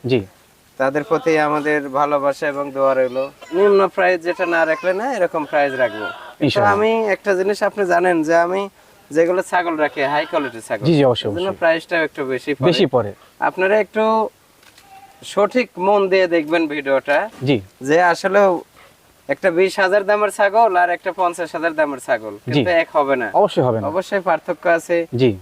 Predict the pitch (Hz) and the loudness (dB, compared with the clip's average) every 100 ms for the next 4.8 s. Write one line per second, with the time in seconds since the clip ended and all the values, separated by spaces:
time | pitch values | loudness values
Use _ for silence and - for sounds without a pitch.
0 | 120 143 147 147 160 151 156 151 151 - | 0 0 0 -4 -4 -2 -4 0 -2 -2
1 | 151 - 151 143 135 139 147 147 147 143 | -10 -6 -2 0 2 2 0 -2 -2 -4
2 | 143 139 139 135 - 160 151 147 139 208 | -6 -4 -2 -4 -4 -2 -2 -2 2 4
3 | 202 247 254 214 190 - 180 - 143 135 | 4 4 2 2 2 2 0 0 0 0
4 | 113 110 - 104 - 143 185 208 | 0 -4 -8 -14 -8 -2 0 0